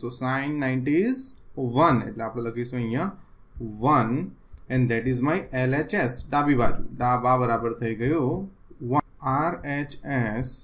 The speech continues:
આર એચ એસ એટલે કે જબા. જબા બરાબર શું છે જમણી બાજુ આપણી પાસે? Sin A cos B. So, sin A into cos B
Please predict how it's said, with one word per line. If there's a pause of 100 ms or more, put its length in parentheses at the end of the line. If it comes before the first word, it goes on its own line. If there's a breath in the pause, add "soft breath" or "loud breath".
(320)
આર
એચ
એસ
એટલે
કે
જબા.
જબા
બરાબર
શું
છે
જમણી
બાજુ
આપણી
પાસે? (560 soft breath)
Sin (180)
A (500)
cos
B.
So,
sin (160)
A (200)
into (320)
cos (180)
B